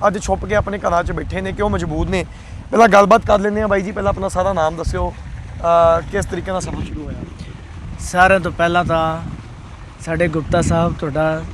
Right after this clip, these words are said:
Speaker 2: ਬੜਾ ਸਵਾਗਤ ਹੈ, ਜੀ ਆਇਆਂ ਨੂੰ। ਔਰ ਜਿੰਨੇ ਵੀ ਇਸ ਚੈਨਲ ਨੂੰ ਦੇਖ ਰਹੇ ਨੇ, ਇਸ ਟੀ ਵੀ ਨੂੰ ਦੇਖ ਰਹੇ ਨੇ, ਸਾਰਿਆਂ ਦਾ ਬੜਾ ਸਵਾਗਤ ਔਰ ਸਤਿ ਸ਼੍ਰੀ ਅਕਾਲ ਸਭ ਨੂੰ। ਮੈਂ ਤੁਹਾਡਾ ਆਪਣਾ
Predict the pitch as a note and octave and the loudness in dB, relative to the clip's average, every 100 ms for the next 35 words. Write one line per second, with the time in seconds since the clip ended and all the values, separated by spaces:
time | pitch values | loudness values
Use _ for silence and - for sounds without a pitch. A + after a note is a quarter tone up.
0 | D#3+ D3 F3+ G3+ G3 E3+ F3 F3 F3+ D#3+ | -10 0 4 4 6 6 6 4 2 2
1 | E3 E3+ E3 F3 F3+ - - - - - | 2 2 2 -2 -8 -12 -14 -14 -12 -8
2 | F3 D#3+ E3+ F3 F#3+ F#3+ F#3 F3+ - - | -6 -6 -4 -2 0 0 -2 -4 -8 -16
3 | - - - - - - - - - - | -14 -8 -8 -10 -14 -14 -14 -16 -12 -10
4 | - - - - G3+ A3+ G#3 F#3+ F#3+ G3 | -12 -14 -14 2 4 6 6 6 6 4
5 | F3+ E3+ D#3 F3 E3+ E3 E3 - F3+ G3+ | 4 2 2 2 2 0 -4 -4 -2 0
6 | G3 D#3+ D3+ D3 D#3+ D#3 C#3+ F3+ F#3 F3 | 2 2 2 2 2 2 0 4 4 4
7 | E3 D#3 D3+ C#3+ - - - - - - | 2 2 0 -2 -12 -18 -18 -16 -18 -18
8 | - C3 D#3+ F3 D#3+ D#3+ D#3+ E3 E3 D#3+ | -12 -4 -2 0 4 6 6 4 6 6
9 | D#3+ E3 D3+ - D#3+ D3+ C#3+ C#3+ D3 D3+ | 4 0 -2 -2 0 0 2 2 4 2
10 | D#3+ F3 E3 D#3 D#3 F3 D3 D3+ C3+ D#3 | 2 2 2 2 2 0 2 0 0 2
11 | D#3+ | 2